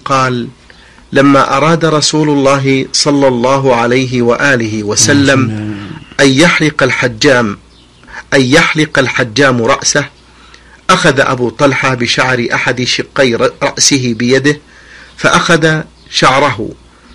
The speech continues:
Speaker 1: فجاء به إلى أم سليم". قال: "فكانت أم سليم تدوفه في طيبها". رواه أحمد. عن أنس بن مالك
Speaker 2: مم.
Speaker 1: أن أم ابن، أن أم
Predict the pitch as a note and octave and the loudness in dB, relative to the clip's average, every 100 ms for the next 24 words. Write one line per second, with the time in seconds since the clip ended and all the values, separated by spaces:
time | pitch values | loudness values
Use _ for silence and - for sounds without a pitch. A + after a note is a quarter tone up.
0 | - - A#2+ C3 C#3 B2+ B2 C#3 C3 C3 | -20 -4 -2 2 2 0 0 0 0 -2
1 | C#3 B2+ A2 C#3 C3 A#2 - A2+ C3 D3+ | -2 -2 -2 0 -2 -2 -2 0 2 2
2 | D#3+ E3 - - - _ - C#3 C#3 C3+ | 2 0 -8 -20 -20 _ 0 2 4 2
3 | C3+ D3 - _ _ - A2+ - C#3 C3+ | -2 -10 -20 _ _ -8 -6 0 2 2
4 | B2 - D#3 C#3 B2+ A#2 A#2 B2 C#3+ C#3 | -2 -2 -2 -2 -2 -4 -2 2 2 2
5 | C3+ C#3 - - _ _ _ _ _ _ | 0 -6 -18 -20 _ _ _ _ _ _
6 | _ _ - _ _ - D3+ F3 F#3+ - | _ _ -20 _ _ -2 2 4 2 2
7 | C#3+ C3 C#3 C3 C#3+ C#3 C3 B2 C3 B2 | -2 2 0 2 2 2 0 0 0 0
8 | B2+ B2 - A#2 A#2 G#2+ A#2 B2+ A#2 F2+ | 2 2 2 2 2 0 -2 -4 -6 -12
9 | - - - - - - C3 C3 - D3 | -14 -18 -20 -20 -20 -2 0 2 0 0
10 | C3+ C3+ A#2 A#2+ C3 C#3 C3+ - D#3+ E3+ | 2 0 -2 0 2 2 0 0 0 0
11 | A2+ G#2 F#2 - C#3+ C#3+ C3+ B2 A#2+ C3 | -4 -8 -8 -6 0 2 4 2 -2 -6
12 | - - - - F#3 E3+ C3 A#2 A#2+ A#2 | -20 -20 -20 2 4 4 2 2 -2 -2
13 | - D3 C#3+ C3+ B2+ A#2 F3 F3 D3 C#3+ | -2 0 2 2 2 0 2 2 4 4
14 | C#3 | 2